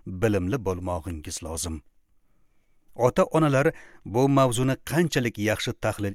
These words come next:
etsalar, farzandlarining savollariga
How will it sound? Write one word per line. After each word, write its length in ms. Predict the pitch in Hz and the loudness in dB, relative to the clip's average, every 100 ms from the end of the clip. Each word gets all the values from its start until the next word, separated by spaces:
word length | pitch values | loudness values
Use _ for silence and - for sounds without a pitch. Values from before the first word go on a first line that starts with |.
| - | -8
etsalar, 520 | - - 87 101 170 - - - - - | -10 -8 -6 -4 -6 -12 -20 -20 -20 -16
farzandlarining 840 | - 127 120 131 - 120 110 110 | 4 4 6 0 0 0 0 -2
savollariga 800 | 101 110 90 85 80 78 120 190 | -2 -2 -4 -6 -10 -8 -6 -6